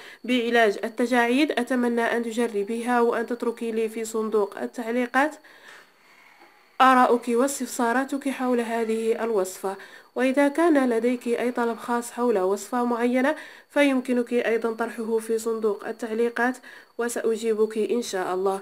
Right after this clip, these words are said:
وإذا أعجبك محتوى الفيديو لا تنسينا من الدعاء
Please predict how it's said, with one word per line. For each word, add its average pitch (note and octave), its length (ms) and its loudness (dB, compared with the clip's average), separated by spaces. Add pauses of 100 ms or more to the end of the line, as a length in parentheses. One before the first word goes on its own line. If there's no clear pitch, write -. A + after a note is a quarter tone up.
(300)
وإذا C4+ 280 2
أعجبك C#4 460 0
محتوى B3 600 -2
الفيديو A#3+ 460 -2
لا A#3+ 140 0
تنسينا A3+ 560 -2
من G#3 160 0
الدعاء A#3 460 -2